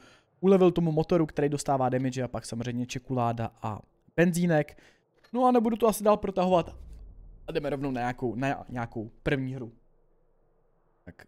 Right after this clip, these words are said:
vidíme, jak dlouho trávíme času v queue. Eh, klasický queue time je poslední dobou tři minutky.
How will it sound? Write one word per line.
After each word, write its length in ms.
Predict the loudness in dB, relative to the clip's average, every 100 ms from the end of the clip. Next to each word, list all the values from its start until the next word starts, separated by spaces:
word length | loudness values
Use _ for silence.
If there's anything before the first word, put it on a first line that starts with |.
| _
vidíme, 300 | -8 -2 0
jak 160 | 0 -2
dlouho 300 | -4 -2 -4 -8 _ _ _ _
trávíme 360 | -2 -2 -4
času 220 | -4 -6 -8
v 160 | -10
queue. 380 | -2 0 0 -2 -8
Eh, 260 | -6 -6 -6
klasický 480 | -10 -10 -18 -20 _
queue 220 | _ -6
time 220 | -4 -4
je 60 | -8
poslední 420 | -12 -10 -8 -6
dobou 360 | 0 2 0 -6 _ _ _ _ _ _ _ _ _ _ _
tři 140 | -4 -2
minutky. 540 | 0 -2 -2 -2